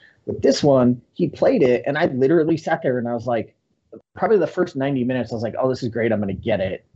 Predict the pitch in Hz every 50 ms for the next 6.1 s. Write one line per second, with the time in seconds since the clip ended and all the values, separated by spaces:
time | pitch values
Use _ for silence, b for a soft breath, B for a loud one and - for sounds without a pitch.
0 | _ _ _ _ _ _ _ _ - 101 104 107 - - _ _ - 120 139 143
1 | 143 135 127 127 131 135 135 - - 123 110 - 139 131 127 127 117 110 107 107
2 | - - - 131 127 120 113 - 127 - - - _ _ _ _ - - - -
3 | 107 - - 135 143 151 127 113 110 107 - b b b b b b - 123 120
4 | 120 131 151 170 175 147 123 123 110 - - _ _ _ _ _ _ 131 147 165
5 | 165 160 - 151 143 139 - 139 131 107 - - 117 107 95 104 87 98 98 87
6 | -